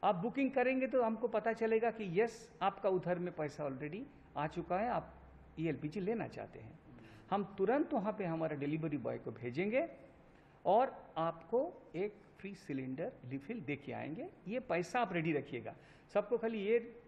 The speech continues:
हमारे अनुरोध है, पहला booking, दूसरा जब delivery boy जाएंगे booking करने के बाद आप ये पैसा और एक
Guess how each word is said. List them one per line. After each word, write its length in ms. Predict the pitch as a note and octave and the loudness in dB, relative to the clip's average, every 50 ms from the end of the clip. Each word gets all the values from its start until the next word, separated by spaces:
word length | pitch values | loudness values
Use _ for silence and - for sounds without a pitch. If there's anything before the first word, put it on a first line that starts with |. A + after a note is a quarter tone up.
| - - - | -20 -12 -8
हमारे 460 | D3 D#3+ F3 F3 F3+ F#3+ G3 F3+ - - | -4 0 0 2 2 2 0 -2 -2 -4
अनुरोध 360 | C#3 C3+ C3 C#3+ F#3+ A3 G3 | -4 -4 2 4 4 4 4
है, 160 | G3 A3 A#3+ C4+ - - - - - - - - | 2 0 -2 -4 -6 -12 -18 -20 -20 -16 -2 2
पहला 360 | E3 F3 G#3+ A#3 B3 C4 C#4 | 4 4 6 6 4 4 2
booking, 480 | D4 A#3+ - - F#3 F#3 - D#3 G#2+ - - - - - - - - - - - | 0 -2 0 0 0 0 0 -2 -6 -6 -10 -16 -20 -20 -20 -20 -20 -20 -16 -4
दूसरा 460 | D#3+ F3 G#3+ - - A#3+ B3 B3+ D4+ D4+ - - - - - - | -2 -2 -2 0 -2 0 0 0 0 -2 -6 -14 -20 -20 -16 0
जब 240 | - A3 C4+ C4 G#3+ | 4 4 4 6 6
delivery 360 | G#3+ A3 A3 A3 F#3+ G#3 G3 | 4 4 4 4 2 2 2
boy 200 | F#3 F3+ F#3 E3 | 2 2 0 0
जाएंगे 480 | C#3 B2 C#3+ D3+ F3 G#3+ A3+ A3 A#3+ B3+ C4+ B3 - - | 2 2 2 2 2 2 0 0 0 -2 -2 -4 -8 -6
booking 280 | D3+ E3 D#3 G3 G3 E3+ | -6 -4 -2 -2 -2 0
करने 240 | F#3 E3+ D3+ D3+ C#3+ | 0 0 0 0 -2
के 80 | D#3+ | -2
बाद 420 | D#3 C3 D3+ F#3 A#3 C4 - - - - - - - - | 0 2 4 4 4 2 0 -4 -12 -18 -20 -14 -4 -2
आप 240 | E3 F3 F3 - F#3 | 0 0 0 -2 -4
ये 140 | G3+ A#3+ A#3+ | -4 -4 -2
पैसा 460 | - - B3+ B3+ B3 - - G#2 G#2+ - - - - | 0 2 2 2 2 0 -4 -6 -6 -10 -16 -4 2
और 420 | D3+ F#3 A#3 C#4 - - - - - | 4 4 6 4 2 -2 -6 -2 0
एक 200 | F#3+ G3+ G3+ - | 0 0 0 -4